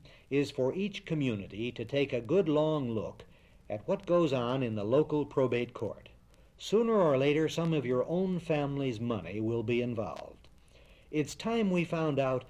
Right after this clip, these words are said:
just what part of the billions going through those courts sticks to the fingers of politicians and court appointees. Then we must find a way to put an end to this legal extortion." So spoke Professor Pierce.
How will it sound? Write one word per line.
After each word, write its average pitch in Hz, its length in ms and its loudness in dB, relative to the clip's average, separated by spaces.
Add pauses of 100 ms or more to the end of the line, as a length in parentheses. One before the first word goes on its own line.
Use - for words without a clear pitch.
(260)
just 165 340 2
what 160 240 -2
part 139 280 2
of 117 120 -6
the 117 80 -4
billions 101 680 0
going 131 360 2
through 139 220 0
those 123 260 4
courts - 520 -4 (340)
sticks - 460 -4
to 156 140 0
the 143 80 0
fingers 131 540 2
of 127 140 -4
politicians 110 840 0 (260)
and 117 220 -6
court 131 420 2
appointees. 113 840 -6 (400)
Then 220 240 2
we 208 140 2
must 175 300 -2
find 160 320 2
a 131 60 4
way 117 520 2 (240)
to 127 100 -4
put 208 240 2
an 151 100 0
end 131 320 0
to 117 100 -4
this 120 360 -2 (220)
legal 143 480 2
extortion." - 720 -4 (800)
So 180 280 4
spoke - 560 0
Professor 123 480 0
Pierce. - 500 -10